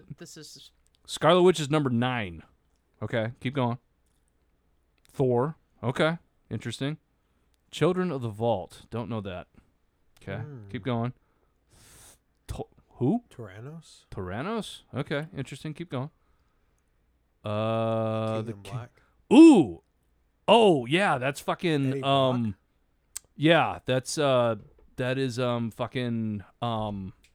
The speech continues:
Speaker 2: fuck, I'm drawing a blank. It's not, it's not Null, but the King in Black. Yeah, he comes,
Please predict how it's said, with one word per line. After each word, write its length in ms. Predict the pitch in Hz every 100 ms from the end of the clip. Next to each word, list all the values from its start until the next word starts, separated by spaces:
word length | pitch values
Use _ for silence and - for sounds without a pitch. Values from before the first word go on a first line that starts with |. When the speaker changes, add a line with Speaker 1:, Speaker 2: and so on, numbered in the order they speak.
| _ _ _ - - _ _ - _ _ _ _ _ _ _ _ _ _ -
Speaker 2:
fuck, 360 | 104 87 - - -
I'm 140 | 101
drawing 260 | 92 98 92
a 40 |
blank. 460 | 87 92 90 - - _ -
It's 220 | 139 -
not, 280 | 156 156 147
it's 180 | 139 -
not 220 | 151 135
Null, 580 | 135 135 123 95 95 104 135
but 360 | 127 110 101 -
the 60 |
King 200 | 120 135
in 100 | 113
Black. 400 | 104 104 95 95
Yeah, 280 | 120 117 95
he 120 | 101 107
comes, 540 | 113 104 98 - -